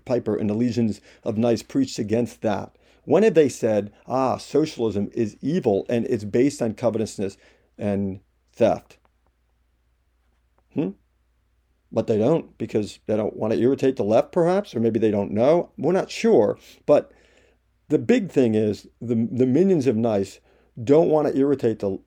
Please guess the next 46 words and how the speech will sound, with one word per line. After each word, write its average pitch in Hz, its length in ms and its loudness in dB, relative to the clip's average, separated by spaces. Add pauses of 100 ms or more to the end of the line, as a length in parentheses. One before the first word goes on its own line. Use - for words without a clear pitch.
(140)
woke 107 260 -2
left 98 320 -6
because 117 360 -4
they 131 120 2
don't 160 140 2
want 156 160 0
them 147 120 -2
to 127 40 2
leave 127 300 0
the 120 80 -2
church - 360 -4
in 101 80 -4
a 90 60 -8
huff. - 420 -14 (460)
They're 143 120 4
so 190 220 2
worried 170 300 4
that 135 100 2
sinners 143 380 -2
won't 123 300 -2
like 120 180 0
Jesus 107 500 -4 (200)
that - 120 -4
they 131 120 2
forget 131 320 0
the 123 60 -8
sinners 156 360 -2
need 160 160 -4
to 165 80 2
repent 202 560 -2
to 131 100 -4
Jesus. - 600 -8 (880)
Unlike 170 460 2
Paul, 139 480 4
who 135 100 -2
was 123 180 0
so 160 300 2
incensed 139 540 -2
by 104 120 2
the 104 80 -4
ubiquitous 113 540 -2
idolatry 113 600 0
of 98 100 -4
Athens 113 500 -2
when 110 120 -4
he 104 200 -6